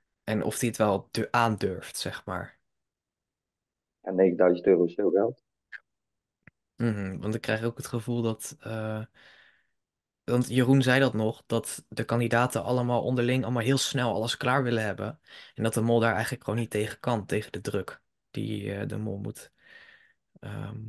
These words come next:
Speaker 1: uitoefenen.
Speaker 2: En dan doel je naar een specifieke kandidaat?
Speaker 1: Eh, naar de mensen die heel stil zijn. Dus dan ga ik ook naar Rosario, maar dan ga ik ook naar Rian.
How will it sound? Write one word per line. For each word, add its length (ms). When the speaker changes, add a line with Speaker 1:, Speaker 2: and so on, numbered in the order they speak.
Speaker 1:
uitoefenen. 600
Speaker 2:
En 120
dan 180
doel 260
je 280
naar 320
een 120
specifieke 640
kandidaat? 580
Speaker 1:
Eh, 120
naar 220
de 480
mensen 320
die 80
heel 160
stil 280
zijn. 320
Dus 160
dan 180
ga 180
ik 260
ook 200
naar 140
Rosario, 580
maar 120
dan 100
ga 160
ik 240
ook 320
naar 160
Rian. 360